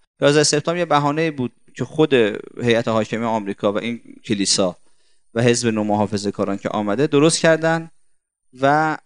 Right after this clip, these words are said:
برای اینکه بتونن بیان خاورمیانه رو در دست بگیرن. بعدها خودشون گفتن، گفتن حمله ما به افغانستان و عراق،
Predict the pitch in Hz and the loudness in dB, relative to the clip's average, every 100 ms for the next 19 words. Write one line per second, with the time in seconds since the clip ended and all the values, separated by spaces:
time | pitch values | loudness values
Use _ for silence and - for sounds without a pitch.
0 | _ _ 127 127 139 131 160 160 147 160 | _ _ 2 2 2 -2 -4 -4 -2 -2
1 | 165 160 156 156 143 147 147 147 - 113 | -2 -2 -2 -2 -6 -2 0 0 0 0
2 | 113 113 110 120 107 92 95 95 - 95 | 0 -2 -4 -2 -2 -2 -4 -6 -8 -10
3 | 95 107 131 120 135 139 147 175 185 175 | -12 -4 -2 0 0 0 0 -2 -4 -4
4 | 170 175 156 135 - 98 104 _ _ - | -6 -6 -4 -4 -6 -16 -18 _ _ -2
5 | 160 147 117 123 117 117 117 117 123 131 | 0 0 -2 -2 -2 -2 -4 -4 2 2
6 | 90 _ _ _ - 120 110 - 113 110 | 0 _ _ _ -4 -2 -2 -4 -4 -4
7 | 104 - 123 104 98 107 - 110 113 127 | -4 -6 -4 -4 -6 -6 -4 0 2 2
8 | 147 160 | 0 -4